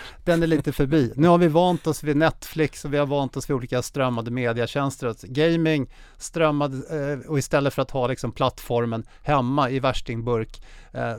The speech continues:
att kunna driva det och strömma spelet, eh, via, via datacenter istället, det tror jag stenhårt på. Eh, och det, det tror jag liksom är den här stora grejen som man kommer se framöver. Liksom, jag,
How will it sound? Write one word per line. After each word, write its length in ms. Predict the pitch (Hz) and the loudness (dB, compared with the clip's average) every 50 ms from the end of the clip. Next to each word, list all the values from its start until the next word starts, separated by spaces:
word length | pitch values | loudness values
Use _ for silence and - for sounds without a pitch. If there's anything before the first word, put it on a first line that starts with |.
| 117 - - | -10 -10 -8
att 140 | 147 - | -8 -8
kunna 240 | - - 156 139 135 | -4 -2 0 0 0
driva 420 | 127 139 151 151 143 143 143 156 143 | 0 2 2 2 2 4 2 2 2
det 120 | 135 123 | 2 0
och 140 | 123 139 - | -4 -4 -6
strömma 460 | - - 156 147 139 131 120 120 120 | -6 -4 -2 0 0 2 0 0 -2
spelet, 600 | - - - 131 120 117 113 113 113 - - - | -4 -6 -6 -4 -4 -2 -2 -4 -6 -8 -10 -14
eh, 420 | 143 - 123 123 117 117 117 113 107 107 | -12 -8 -6 -4 -4 -2 -4 -4 -6 -4
via, 480 | 117 135 139 123 117 120 113 110 107 - - - - - - | 0 0 2 2 2 0 -2 -2 -4 -8 -14 -20 -20 -20 -10
via 300 | - 123 131 123 120 113 | -4 -2 0 0 0 0
datacenter 720 | 110 131 123 117 - 120 - - 147 147 147 - - 139 | 2 2 0 0 0 -2 -2 0 0 0 0 -2 -4 -4
istället, 500 | 120 113 - - 139 139 147 135 - - | -6 -6 -6 -6 -4 -4 -2 -4 -4 -4
det 100 | - 139 | -6 -8
tror 160 | - - 127 | -6 -6 -6
jag 100 | 113 110 | -6 -6
stenhårt 480 | - - - 127 113 120 135 135 - - | -8 -8 -8 -6 -6 -6 -6 -8 -10 -10
på. 220 | - 113 95 104 120 123 | -10 -12 -12 -12 -14 -10
Eh, 360 | 127 127 120 117 113 101 101 | -6 -4 -4 -4 -4 -6 -8
och 140 | 98 127 123 | -10 -10 -6
det, 160 | 123 143 135 | -4 -4 -4
det 260 | 113 113 127 156 147 | -4 -6 -6 -4 -4
tror 160 | 135 - - 120 | -4 -4 -4 -6
jag 60 | 110 | -6
liksom 240 | 123 117 - 127 117 | -6 -8 -8 -8 -8
är 40 | 113 | -8
den 100 | 110 110 | -6 -8
här 80 | 113 | -8
stora 320 | 107 - - 120 113 113 117 | -8 -8 -8 -6 -6 -6 -4
grejen 340 | 110 120 135 139 135 131 120 | -2 -2 -2 0 -2 -2 -4
som 140 | - 123 | -6 -6
man 140 | 117 117 117 | -6 -6 -6
kommer 200 | - 127 117 110 | -6 -6 -6 -6
se 220 | - - 135 120 113 | -4 -4 -2 -2 -4
framöver. 640 | - - 117 110 123 143 143 127 110 110 - 92 | -2 -4 -6 -4 -4 -4 -4 -4 -4 -6 -10 -12
Liksom, 320 | 104 117 110 - 113 110 | -12 -14 -14 -14 -12 -8
jag, 140 | 120 127 123 | -6 -6 -6